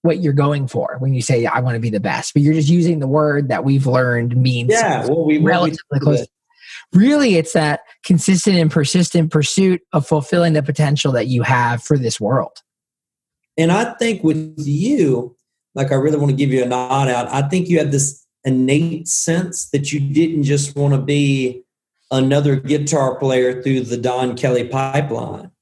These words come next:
Speaker 2: And I hate to say it like that. It'll sound so brash on this podcast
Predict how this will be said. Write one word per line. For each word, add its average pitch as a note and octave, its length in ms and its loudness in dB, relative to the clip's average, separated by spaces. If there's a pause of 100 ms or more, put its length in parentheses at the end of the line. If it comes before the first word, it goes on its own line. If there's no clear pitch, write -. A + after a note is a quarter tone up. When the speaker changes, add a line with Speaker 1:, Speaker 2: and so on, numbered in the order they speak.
(120)
Speaker 2:
And A#2+ 100 -8
I B2 120 -6
hate C#3+ 160 2
to B2 80 -4
say B2 200 0
it B2 100 0
like A#2+ 240 -6
that. A#2 300 -6
It'll A#2+ 200 -2
sound C3+ 300 0
so D3 560 0 (320)
brash C#3 680 0
on C3+ 200 0
this B2 180 -2
podcast C#3+ 640 -2